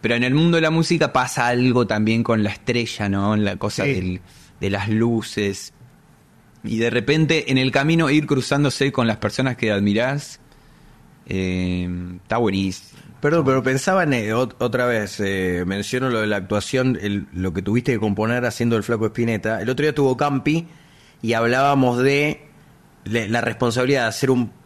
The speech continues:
Speaker 3: de, de hacer ni más ni menos que el papá de Fito, que ninguno de nosotros conocía, pero ni más ni menos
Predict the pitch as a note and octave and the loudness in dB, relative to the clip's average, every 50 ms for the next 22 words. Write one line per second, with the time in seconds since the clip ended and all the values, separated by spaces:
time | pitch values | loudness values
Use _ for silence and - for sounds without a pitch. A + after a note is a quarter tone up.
0 | - _ - G2 G2+ G#2 G#2 G2 F2 G#2 G#2+ G#2+ G#2+ - - C#3+ D#3 F3 - - | -20 _ -6 -2 0 0 0 0 0 0 0 0 -2 -2 -2 -2 -2 -2 -2 0
1 | A#2+ A#2 B2 C#3+ D#3 D3 D#3 E3+ D#3+ A#2 B2 A#2 A2+ - A#2 G#2 D3+ D3+ C#3+ C3+ | 0 2 2 2 2 2 2 2 2 2 2 0 2 0 0 0 2 2 2 0
2 | C3 - F3+ C#3+ A2 C#3 C3+ C#3+ - - - - - B2+ B2+ A#2 - - A2 A2+ | 0 0 -2 0 2 2 0 0 0 -4 -8 -2 0 0 0 -2 -4 -4 -2 -2
3 | A2+ B2 C3+ E3+ G3 F#3 E3 D3+ C3 D#3 D3 D3+ D3+ - D#3 D3+ D3+ - - F#3+ | 0 0 2 2 2 2 2 0 0 -2 -2 -2 -2 0 0 0 0 -2 -2 0
4 | F#3+ G#3+ G#3+ - - - C3 D#3+ F#3 G3 F#3 - - - - - - - - - | 2 2 0 0 0 0 2 4 4 4 2 0 -4 -12 -20 -20 -20 -20 -20 -20
5 | - - - - - A2+ A#2+ A#2+ A2+ B2+ D3+ D#3+ D3 D3+ C#3 C#3 D3 D#3+ F3 F3+ | -20 -20 -20 -12 -4 0 0 2 2 2 2 2 4 4 4 4 4 4 4 2
6 | F#3+ G3 - - - | 2 2 -2 -6 -14